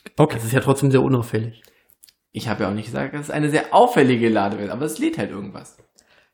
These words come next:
Speaker 1: Aber ansonsten <laughs> hat man keine Ladezeiten.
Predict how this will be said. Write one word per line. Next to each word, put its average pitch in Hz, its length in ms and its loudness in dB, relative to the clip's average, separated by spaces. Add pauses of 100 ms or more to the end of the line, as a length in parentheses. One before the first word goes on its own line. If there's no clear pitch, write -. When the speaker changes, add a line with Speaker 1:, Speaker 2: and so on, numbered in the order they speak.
(580)
Speaker 1:
Aber 139 300 4
ansonsten 151 760 2
<laughs> - 40 -14
hat 151 200 2
man 127 160 0
keine 135 300 2
Ladezeiten. 110 840 -2